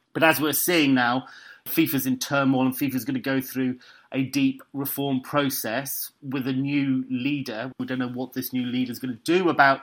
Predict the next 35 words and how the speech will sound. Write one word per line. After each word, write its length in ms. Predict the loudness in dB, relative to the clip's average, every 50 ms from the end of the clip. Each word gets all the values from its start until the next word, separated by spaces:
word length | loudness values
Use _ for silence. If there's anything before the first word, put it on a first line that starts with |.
| -6 -20 -20 -20 -20 -18 -8 0
the 320 | 2 2 2 2 0 -2 -2
Russian 380 | 0 0 0 0 -2 -4 -4 -4
and 120 | -4 -6
Qatari 400 | -4 -4 -4 -4 -4 -6 -6 -6
World 260 | -6 -8 -8 -10 -10
Cups, 360 | -6 -2 -2 -2 -2 -2 -8
given 200 | -6 -6 -6 -6
the 60 | -6 -10
controversy 600 | -10 -10 -10 -8 -6 -6 -6 -6 -4 -4 -6 -2
around 280 | 4 6 6 6 6
them. 180 | 4 0 -2 -4 -8 -14 -18 -12 -6
And 100 | -6 -6
secondly, 720 | -4 0 2 2 2 2 0 0 2 2 4 4 2 2 -2 -4
clearly 220 | -2 0 2 2 4
these 240 | 4 2 2 0 -4
criminal 360 | -4 -4 -2 0 2 2 2
investigations 1160 | 2 2 0 0 -4 -4 -6 -4 -2 0 0 0 0 -2 -6 -8 -10 -10 -10 -12 -10 -12 -12
are 180 | -10 -10 -8 -6
out 280 | -4 -4 -6 -8 -10 -10
there. 260 | -10 -8 -8 -8 -10 -14 -20 -20 -14 -4
One 160 | -2 0 0 2
can 100 | 2 0
only 160 | 2 2 2
imagine 500 | 2 2 0 -2 -2 -2 -4 -4 -4 -4
what 220 | -4 -6 -6 -6
might 520 | -4 -2 0 2 2 2 0 -2 -4 -10 -12
be 220 | -12 -12 -12 -12 -12
coming 280 | -10 -8 -6 -4 0
out, 380 | 2 4 4 2 2 -2 -10 -14 _ _ -20 -20 -20 -20 -14 _ 0
but 180 | 0 0 0 -2 -16 _ _ -10
it's 140 | -8 -6 0
really 180 | 2 2 4 4
impossible 380 | 2 0 -2 -4 -4 -4 -4 -4
to 80 | -4
say. 360 | -4 -2 0 0 0 0 -4